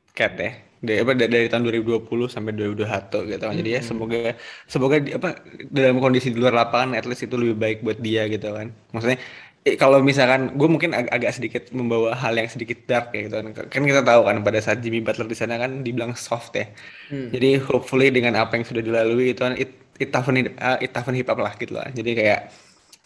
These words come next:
Speaker 1: yang dimana mungkin akan ke-translate ke court juga ya. Cuma kalau misalnya ngomong storyline, gue tuh sebenarnya pengen lihat, uh, lebih ke jalan dimana kita kan udah jelas ngeliat timnya Timberwolves gitu-gitu aja kan. Kalau misalkan Abi tadi bilang dark horse, gue malah bilang,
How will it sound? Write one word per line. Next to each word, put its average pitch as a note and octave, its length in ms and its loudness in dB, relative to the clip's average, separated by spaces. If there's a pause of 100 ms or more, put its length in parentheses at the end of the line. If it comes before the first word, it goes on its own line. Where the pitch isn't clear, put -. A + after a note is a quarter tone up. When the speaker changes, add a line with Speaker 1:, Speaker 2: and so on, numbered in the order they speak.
(140)
Speaker 1:
yang B2+ 160 4
dimana B2 320 4
mungkin D3 480 2
akan A#2 240 0
ke-translate A2+ 560 -6
ke A#2+ 120 -4 (120)
court - 240 -2
juga A2 260 -4
ya. G#2+ 60 -6 (400)
Cuma F#3 80 0
kalau E3+ 240 4
misalnya C3+ 240 0
ngomong A#2+ 240 0
storyline, A#2 560 0
gue A#2+ 80 -4
tuh D3+ 80 -6
sebenarnya C#3 400 -4
pengen A2+ 240 -6
lihat, B2+ 240 -6 (320)
uh, A2+ 400 2 (320)
lebih B2+ 480 2
ke B2+ 240 4
jalan A#2 240 4
dimana A#2+ 320 0 (240)
kita E3 240 2
kan G3 80 6
udah C3 160 2
jelas B2+ 240 -2
ngeliat A#2+ 240 -6 (320)
timnya A2+ 240 0
Timberwolves A2+ 400 -2
gitu-gitu A2 480 -4
aja A2 240 0
kan. G2+ 160 -6 (720)
Kalau B2 160 2
misalkan A#2+ 320 0
Abi A#2 240 0
tadi A#2 160 -2
bilang A#2 240 -4
dark A2 240 -6
horse, - 320 -8
gue C#3+ 160 0
malah C3 160 2
bilang, B2 240 -2